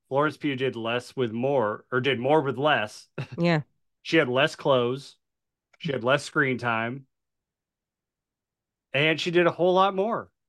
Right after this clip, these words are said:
Speaker 2: Yeah.
Speaker 1: And she wa-, and she was a communist.
Speaker 2: Yeah, thank you.
Speaker 1: <laughs>
Speaker 2: She had a real character, at least. I loved everything about her.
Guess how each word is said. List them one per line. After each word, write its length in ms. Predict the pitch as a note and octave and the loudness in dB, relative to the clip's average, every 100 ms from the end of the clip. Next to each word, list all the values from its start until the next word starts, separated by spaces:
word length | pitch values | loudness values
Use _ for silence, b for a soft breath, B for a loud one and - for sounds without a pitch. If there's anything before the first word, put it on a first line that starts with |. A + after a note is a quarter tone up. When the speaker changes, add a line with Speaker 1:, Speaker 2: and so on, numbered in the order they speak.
| _ | _
Speaker 2:
Yeah. 240 | F3 F3+ C4 | 4 6 6
Speaker 1:
And 100 | D#3 | 2
she 140 | B3 | -6
wa-, 120 | B3+ C4+ | -6 -2
and 240 | G#3+ C4 B3+ | 2 2 0
she 100 | C4 | -6
was 160 | D4 | -4
a 60 | B3+ | -4
communist. 840 | - A3 C#4+ C4+ B3 D#3 G#2 - _ _ _ _ _ | -2 0 2 2 0 -2 -4 -12 _ _ _ _ _
Speaker 2:
Yeah, 260 | D#4+ A4 F#4 - _ | 0 2 0 -4 _
thank 320 | E4+ G4 G4+ D#4+ | 2 2 2 2
you. 340 | F#3 C3 C#3 _ _ | 2 2 -4 _ _
Speaker 1:
<laughs> 120 | A#3+ | -2
Speaker 2:
She 180 | D4 F4+ | 2 4
had 340 | D4+ D4 D4 B3+ | 6 4 2 -2
a 80 | G#3 | -6
real 260 | G3+ A3+ A#3+ | -2 -2 -2
character, 500 | A#3 G#3+ G3 D3 B2+ | 0 0 0 0 0
at 100 | F2 | 0
least. 360 | G2 B2+ - _ b b | -2 -4 -8 _ b b
I 80 | - | -2
loved 320 | D#3+ G3+ G3+ | 2 2 2
everything 440 | A3 G3 G3+ G3+ F#3+ | -2 -2 -2 -2 -2
about 320 | F3+ E3+ E3 | 0 2 2
her. 240 | E3 F3 | 0 -4